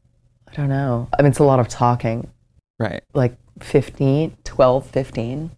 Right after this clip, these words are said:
Speaker 1: something like that.
Speaker 2: We kinda reached this point where, like, no matter how many songs we play, it's an hour and a half. It could be twenty, it could be thirty-five.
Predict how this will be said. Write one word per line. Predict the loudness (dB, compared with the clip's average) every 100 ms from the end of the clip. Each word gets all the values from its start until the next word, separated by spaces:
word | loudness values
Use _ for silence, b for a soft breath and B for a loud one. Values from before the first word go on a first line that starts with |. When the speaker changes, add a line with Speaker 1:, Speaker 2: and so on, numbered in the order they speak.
| _ -14
Speaker 1:
something | -8 -6
like | -8 -10
that. | -14 -2
Speaker 2:
We | 0
kinda | 2 2 2
reached | 0 -2 -4 -2
this | -2 0
point | 2 2 0 0
where, | 0
like, | 2 0 -2 -8 _ _
no | 2 4
matter | 4 4 2
how | 2 2
many | 0 -2
songs | 0 -2 0
we | -2
play, | -2 0 0 -2 -4
it's | -4 -2
an | 0
hour | 0 0
and | -2
a |
half. | -4 -6 -6 -12 _ _ _ -8
It | -4
could | -2
be | 0
twenty, | 0 2 0 -4 -6
it | -2
could | -2
be | -2
thirty-five. | 0 2 2 2 0 0